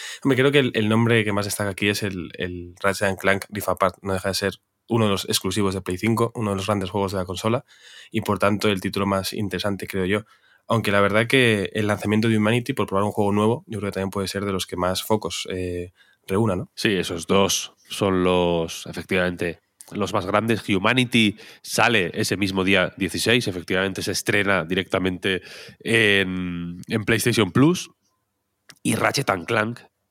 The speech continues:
Speaker 2: pues en fin, eh, es una oportunidad, yo creo que, que inmejorable de, si no has todavía jugado a este exclusivo, uno de los grandes exclusivos de la consola, uno de los pocos exclusivos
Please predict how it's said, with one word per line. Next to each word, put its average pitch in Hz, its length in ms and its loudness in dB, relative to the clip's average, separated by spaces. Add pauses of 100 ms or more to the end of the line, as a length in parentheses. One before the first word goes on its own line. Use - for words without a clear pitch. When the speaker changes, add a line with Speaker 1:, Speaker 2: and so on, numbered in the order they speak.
(460)
Speaker 2:
pues 90 140 -2
en 85 120 -4
fin, 92 280 0 (300)
eh, 98 480 -14
es 92 100 -8
una 92 360 0 (880)
oportunidad, 95 600 2
yo 98 160 4
creo 95 220 2
que, 90 340 2
que 92 140 2
inmejorable 95 680 2
de, 101 260 4
si 95 260 -2
no 95 540 -2 (240)
has 95 480 0
todavía 92 560 2 (360)
jugado 101 440 2
a 98 40 4
este 90 720 0 (460)
exclusivo, 120 720 0 (440)
uno 95 180 -4
de 92 60 0
los 90 120 -4
grandes 98 280 0
exclusivos 95 460 -2
de 95 60 -2
la 92 80 0
consola, 117 600 0
uno 110 140 0
de 104 80 2
los 95 140 -2
pocos 139 280 0
exclusivos 98 680 0